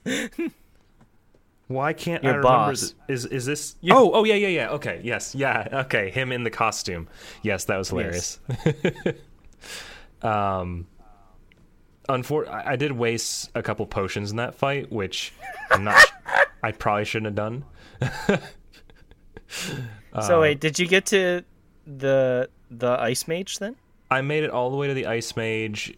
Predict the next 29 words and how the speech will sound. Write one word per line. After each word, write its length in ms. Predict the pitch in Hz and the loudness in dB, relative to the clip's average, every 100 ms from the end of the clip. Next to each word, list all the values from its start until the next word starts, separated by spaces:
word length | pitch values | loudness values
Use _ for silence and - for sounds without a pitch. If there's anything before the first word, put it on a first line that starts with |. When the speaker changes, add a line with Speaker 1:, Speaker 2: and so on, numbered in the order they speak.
| - | -6
Speaker 2:
and 240 | 110 101 | -4 -2
that's 320 | 104 107 - - | 0 -2 -2 -6
the 140 | 101 | -8
first 640 | - - 117 113 - 92 | -6 -4 -4 -4 -8 -8
death 280 | 104 98 - | -6 -6 -6
of 60 | 95 | -8
the 80 | |
game 200 | 92 90 92 | -4 -4 -4
that 80 | |
I 100 | 90 | -4
had 420 | 90 92 98 104 95 | -2 -2 -2 -4 -6
because 480 | 95 - 92 87 | -8 -4 -4 -4
I 120 | - 95 | -4 -6
used 540 | 90 92 101 104 - | -4 -4 -4 -6 -4
Speaker 1:
Yeah. 220 | 117 110 | 0 0
Speaker 2:
my 320 | 101 90 87 - - - | 0 -2 -4 -8 -14 -10
overdrive 460 | 107 101 117 131 123 | -8 -6 -4 2 4
Speaker 1:
Yeah, 180 | 104 | 4
Speaker 2:
thing, 280 | 101 143 147 | 2 0 -6
and 120 | 110 107 | 4 8
Speaker 1:
that, 140 | 135 | 8
Speaker 2:
immediately 440 | 101 101 - 98 | 8 2 0 2
Speaker 1:
that, 40 | 92 | 6
Speaker 2:
the 60 | 131 | 8
Speaker 1:
that's 100 | 92 | 8
Speaker 2:
dragon 100 | 92 | 2
was 80 | 92 | 0
just 180 | - - | -6 -6
like, 180 | 95 | -6